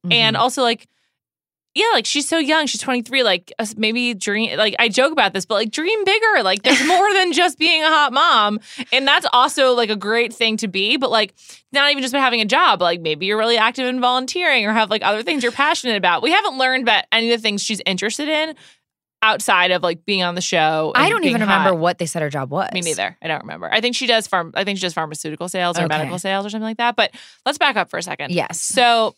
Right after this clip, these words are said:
Speaker 2: um, they're at the amusement park and Peter, like, really sells it hard. He's, like, really excited to be there.
Speaker 1: I think they got a great date in terms of their connection.
Speaker 2: Yes. They seem,
Speaker 1: Because
Speaker 2: he seemed to really like her. They got a lot of one-on-one time. And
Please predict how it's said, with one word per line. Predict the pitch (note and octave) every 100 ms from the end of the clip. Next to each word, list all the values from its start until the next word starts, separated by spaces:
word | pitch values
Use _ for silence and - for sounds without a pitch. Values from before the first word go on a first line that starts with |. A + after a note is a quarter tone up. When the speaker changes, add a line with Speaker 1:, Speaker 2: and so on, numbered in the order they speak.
| _
Speaker 2:
um, | A3+ G#3+ G#3
they're | A3 A3+
at | B3
the | D4
amusement | C#4 F#3+ E3 E3+
park | E3 D#3+ -
and | G3 F3+
Peter, | - G#3 A3
like, | A3 F#3
really | F3 F3 E3 D#3+
sells | - D3+ D3+
it | D#3
hard. | D3 - -
He's, | F#3 F3+
like, | F3+ -
really | E3 D#3+ D#3+ D#3+ -
excited | E3 D#3+ D#3 D#3
to | D3+
be | D3+
there. | - C#3+ - - - A#3+
Speaker 1:
I | D#4
think | A#4+ E4
they | B3
got | G#3+
a |
great | F3 E3 E3+ E3+
date | D3+ D#3
in | D3
terms | C#3 D3+ C#3
of | C3
their | C3+
connection. | - C3 - - -
Speaker 2:
Yes. | A3+ B3+ G3 -
They | G3+ B3+
seem, | G3
Speaker 1:
Because | E3+ D#3+ D3+
Speaker 2:
he | D#4
seemed | F#4 F#4+
to | F4
really | D#4
like | B3+ A3+ A3+
her. | A#3+
They | G#3+
got | G#3+ A3+
a |
lot | A#3 A#3
of | A#3 G#3+
one-on-one | - G3 G3 F#3+ F3+
time. | F#3+ G3 F#3
And | G3+ G3+